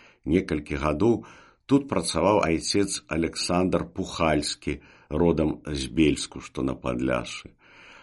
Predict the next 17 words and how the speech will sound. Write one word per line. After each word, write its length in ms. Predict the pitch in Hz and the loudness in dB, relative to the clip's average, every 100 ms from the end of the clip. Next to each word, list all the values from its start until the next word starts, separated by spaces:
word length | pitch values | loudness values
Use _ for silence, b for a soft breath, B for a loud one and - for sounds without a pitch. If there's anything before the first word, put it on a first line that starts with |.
| B - | B 2
А 140 | 80 | 2
апошнім 960 | - 65 64 - 110 123 117 - 80 67 | 4 0 0 -2 2 4 2 0 0 -2
пробышчам 840 | - 85 82 64 64 - 58 58 - | 0 2 2 2 -6 -8 -8 -10 -10
у 120 | 64 | -8
Бабры 560 | 58 60 58 110 117 113 B B | -2 -2 -2 -2 -2 -4 B B
стаў 440 | - - 117 120 | -14 2 6 6
айцец 640 | - 64 - - 110 - - | 4 -2 -2 0 0 0 -4
Антоній 640 | 76 73 - 90 92 82 | -2 -2 0 2 4 4
Мачук, 680 | 76 80 80 - 101 - - B B B B | 2 0 -2 -4 -4 -4 -18 B B B B
які 280 | - 62 76 | -10 -4 -4
служыў 760 | - - 67 67 67 120 120 - B B B | -4 -4 -4 -4 2 2 2 -2 B B B
і 80 | 69 | -6
жыў 320 | 64 120 120 | 0 2 2
тут 320 | 104 98 - - _ _ - | 2 0 -2 -14 _ _ 0
ад 320 | 110 113 - - | 0 0 -10 -10
тысячу 720 | - 110 - 95 - 98 87 - | -2 -2 -2 -6 -6 -6 -6 -8
дзевяцьсот 840 | - 65 80 67 - - 87 85 | -12 -2 0 0 -2 -2 -2 -4